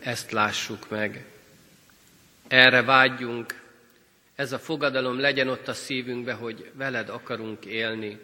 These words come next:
a te útmutatásod szerint akarunk járni. Így köszönjük meg neked, Urunk, az elmúlt év minden áldását.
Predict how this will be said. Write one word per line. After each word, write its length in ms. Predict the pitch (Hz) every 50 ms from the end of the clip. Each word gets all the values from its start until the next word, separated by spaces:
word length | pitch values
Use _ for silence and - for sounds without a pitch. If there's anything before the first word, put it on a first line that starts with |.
| - - _ _ _ _ _ _ _ _ - _ - _ - - _ _
a 160 | - 110 -
te 260 | - 147 123 110 - -
útmutatásod 800 | 135 127 - - 131 113 - 117 110 - 110 104 95 - - 104
szerint 460 | - - - 117 107 107 107 104 -
akarunk 520 | - 110 - 123 110 107 107 107 104 - -
járni. 540 | 110 107 107 107 104 104 110 107 104 110 - - _ _ _ _ _ _ _ _ _ _ _ _ _ _ _ _ _ _ _ _ _ _ _ _ _ _ _ _ _ _
Így 260 | - 135 135 135 131 -
köszönjük 540 | - 135 - - 139 123 123 123 117 -
meg 180 | - 127 120 127
neked, 320 | 127 127 120 - 120 120
Urunk, 320 | 123 123 120 120 117 113 -
az 140 | 113 110 127
elmúlt 440 | 127 120 120 117 120 117 110 -
év 140 | - 113 110
minden 400 | 113 120 120 120 120 110 110 107
áldását. 920 | 113 117 113 113 110 110 110 107 107 - - - 110 110 104 - - -